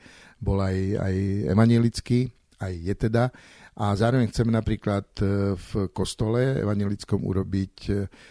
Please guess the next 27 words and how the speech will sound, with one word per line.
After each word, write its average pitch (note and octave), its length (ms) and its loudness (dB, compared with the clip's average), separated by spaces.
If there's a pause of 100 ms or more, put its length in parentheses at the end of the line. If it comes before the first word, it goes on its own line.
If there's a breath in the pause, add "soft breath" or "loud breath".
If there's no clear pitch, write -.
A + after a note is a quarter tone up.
(200 loud breath)
urobiť G2 400 0
expozíciu G2+ 800 0
o G2 80 2
živote G2+ 400 2
Nemcov. G#2 480 2 (240)
Tu G2 160 0 (100)
na, F#2 380 -4 (160)
že A2+ 160 -2
oni A#2 160 -2
tu E2+ 100 0
zanechali F#2+ 540 -2
veľmi, F2+ 260 -6
veľmi F2+ 300 -4
výraznú G2 400 -2 (400 loud breath)
pečať G#2+ 320 0
nielen G2 340 0
na F#2 80 -2
Majeroch G2 480 2
ako E2+ 140 -4
Vyšných F#2 320 -4
Šváboch F2+ 420 0
a E2+ 80 0
nielen F2+ 220 0
v - 80 -8
Červenom F2+ 240 -2
kláštore F2 400 -4
ako F2+ 240 -10